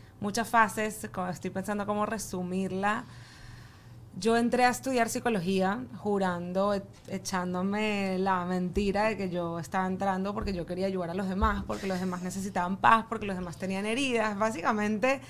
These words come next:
tratando de cambiar a los demás porque, ajá, todo el mundo tiene el problema. Y desde el día uno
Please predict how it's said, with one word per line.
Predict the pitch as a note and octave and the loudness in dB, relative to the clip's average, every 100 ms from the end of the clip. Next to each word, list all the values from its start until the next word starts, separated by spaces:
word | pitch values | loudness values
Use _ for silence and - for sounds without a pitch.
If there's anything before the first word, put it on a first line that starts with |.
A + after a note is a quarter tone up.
| - | -8
tratando | - A3+ A3+ B3+ | 0 4 4 4
de | C#4 | 6
cambiar | A3 G#3 G3 F#3+ | 6 6 6 6
a | |
los | A#3 G#3 | 6 4
demás | F#3 F#3 D#3 | 4 2 0
porque, | G#3 G#3+ G3+ F3+ D#3+ - - - | 0 0 0 0 -2 -10 -18 -10
ajá, | E3+ F#3+ F3 | -4 0 0
todo | F#3 | -2
el | F3+ | -2
mundo | G3 G3+ | 0 0
tiene | G3 G3 | -2 -2
el | |
problema. | G3 F3 E3+ E3+ D#3+ - - - - - - - - - - - | -4 -4 -4 -6 -8 -12 -18 -18 -18 -18 -20 -18 -18 -20 -6 0
Y | A#3+ | 4
desde | A#3 A3+ G#3 | 4 4 4
el | A3 | 2
día | G#3+ A3 B3+ | 2 4 4
uno | C#4+ B3 G3 F#3 | 4 2 0 -2